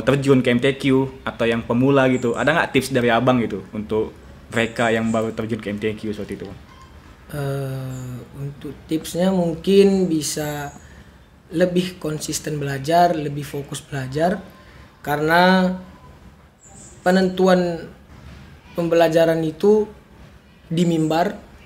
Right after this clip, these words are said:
Speaker 2: Di mimbar itu bisa saja berubah-ubah.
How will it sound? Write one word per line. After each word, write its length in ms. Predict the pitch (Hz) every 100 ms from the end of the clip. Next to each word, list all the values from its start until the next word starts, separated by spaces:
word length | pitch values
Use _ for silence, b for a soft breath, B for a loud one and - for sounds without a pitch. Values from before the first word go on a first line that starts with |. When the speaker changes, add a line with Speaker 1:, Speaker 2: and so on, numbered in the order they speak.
| -
Speaker 2:
Di 100 | 156
mimbar 380 | 160 165 165 165
itu 560 | 160 160 202 208 196 -
bisa 320 | 156 156 170
saja 240 | 175 170
berubah-ubah. 880 | 180 175 170 170 160 160 208 - -